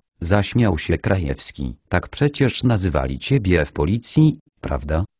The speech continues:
A jak mnie nazywacie? Wymyśliliście już przezwisko? Major udawał, że nie zrozumiał pytania. Jest Bądzik, był Bony Dziuś. Zwierzchnik dawał do zrozumienia,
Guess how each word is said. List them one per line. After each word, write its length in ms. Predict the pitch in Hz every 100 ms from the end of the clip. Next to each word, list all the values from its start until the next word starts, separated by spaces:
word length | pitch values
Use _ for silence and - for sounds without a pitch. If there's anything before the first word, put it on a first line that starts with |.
| _
A 120 | - 85
jak 260 | 80 78
mnie 320 | 113 104 98
nazywacie? 680 | 82 87 98 92 78 - 62 -
Wymyśliliście 920 | 90 101 101 - 120 151 139 - 151
już 260 | 120 101 -
przezwisko? 800 | - 113 104 87 82 - 65 98 -
Major 420 | 101 135 120 80 65
udawał, 680 | 73 73 90 57 55 104 - _ -
że 180 | 87 113
nie 180 | 107
zrozumiał 540 | 90 90 90 113 95 87
pytania. 540 | 101 - 95 67 62 -
Jest 340 | - 92 85 80
Bądzik, 640 | 87 90 69 62 60 - _ _
był 260 | 85 127 120
Bony 380 | 127 87 73
Dziuś. 420 | 71 69 62 - - -
Zwierzchnik 720 | 85 90 131 - - 110 85
dawał 420 | 85 147 135 123
do 160 | 98 82
zrozumienia, 760 | 73 80 76 107 135 78 62